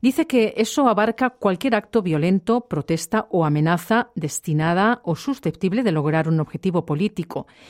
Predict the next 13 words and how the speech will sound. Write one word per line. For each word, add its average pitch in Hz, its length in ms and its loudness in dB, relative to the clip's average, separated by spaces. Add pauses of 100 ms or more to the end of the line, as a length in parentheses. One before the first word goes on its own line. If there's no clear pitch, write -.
(280)
y 254 80 2
dijo 254 300 2
que 220 100 0
la 180 100 4
agencia 202 520 2
anticipa 175 500 -2
que 180 140 -4
habrá 185 320 0
picos 262 320 -2
de 233 80 2
violencia 165 480 0
motivada 147 500 -2
políticamente. 147 840 -2